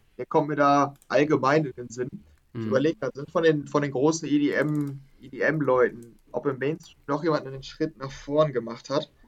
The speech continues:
Speaker 1: Also jetzt mal, also auf Erfolg erstmal
Speaker 2: Ja, auf
Speaker 1: bezogen.
Speaker 2: Erfolg
Speaker 1: Bei mir
Speaker 2: basiert.
Speaker 1: persönlich ist ja noch, ist ja noch was anderes.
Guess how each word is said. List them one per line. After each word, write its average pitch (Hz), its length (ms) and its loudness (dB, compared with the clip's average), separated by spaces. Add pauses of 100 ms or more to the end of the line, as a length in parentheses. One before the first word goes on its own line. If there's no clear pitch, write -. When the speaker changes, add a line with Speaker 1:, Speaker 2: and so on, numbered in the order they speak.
(420)
Speaker 1:
Also 120 160 -6
jetzt 127 220 0
mal, 139 280 2
also 131 260 0
auf 147 280 2
Erfolg 147 340 2
erstmal 123 280 -2
Speaker 2:
Ja, 104 100 4
auf 95 80 2
Speaker 1:
bezogen. 127 140 0
Speaker 2:
Erfolg 131 220 -6
Speaker 1:
Bei 117 140 -4
mir 139 120 2
Speaker 2:
basiert. - 40 0
Speaker 1:
persönlich 156 500 2
ist 151 140 0
ja 143 80 2
noch, 139 240 -2
ist 139 140 -6
ja 139 60 -2
noch 135 120 0
was 135 140 -2
anderes. 135 480 -2